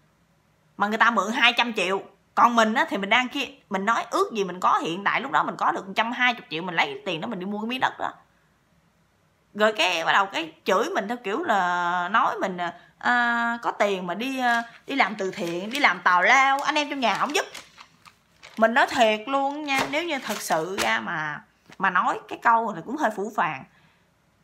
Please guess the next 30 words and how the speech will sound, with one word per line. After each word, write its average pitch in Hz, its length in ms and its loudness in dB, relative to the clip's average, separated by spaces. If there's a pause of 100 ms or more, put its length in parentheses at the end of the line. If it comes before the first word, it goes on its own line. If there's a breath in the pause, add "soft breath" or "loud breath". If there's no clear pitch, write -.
(420)
Cái, 320 260 4
à, 214 640 2 (840)
mà 196 120 4
các 302 240 0
bạn 175 180 4
có 285 80 0
tiền, 180 360 -2 (300)
đừng 196 220 -6
cho 240 80 2
ai 220 160 2
mượn. 190 300 -6 (680)
Thật 175 180 -6
sự, 165 320 -8
mình 185 140 -10
nói 254 120 -10
thiệt. 202 160 -10 (1160 soft breath)
Bây 269 100 0
giờ 202 200 0
các - 60 -8
bạn 190 280 0
than, 254 460 -2
các 294 80 -6
bạn 180 200 -2
nói 294 160 0
bạn 202 180 2
không 226 180 -6
tiền, 170 480 -6
thì 185 140 -4
người 175 80 -10
ta 208 100 -10